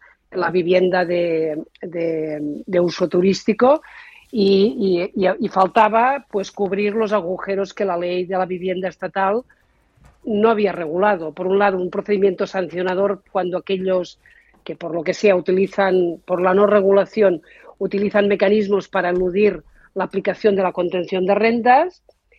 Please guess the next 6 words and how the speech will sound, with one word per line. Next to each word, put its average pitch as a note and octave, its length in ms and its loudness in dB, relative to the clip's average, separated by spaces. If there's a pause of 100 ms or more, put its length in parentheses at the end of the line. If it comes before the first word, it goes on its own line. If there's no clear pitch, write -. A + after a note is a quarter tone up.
(220)
Y, G#3+ 380 0 (100)
por F3 200 -6
otro F#3+ 240 -2
lado, G3+ 340 4
también, G#3+ 640 0 (400)
eh, F3 460 -2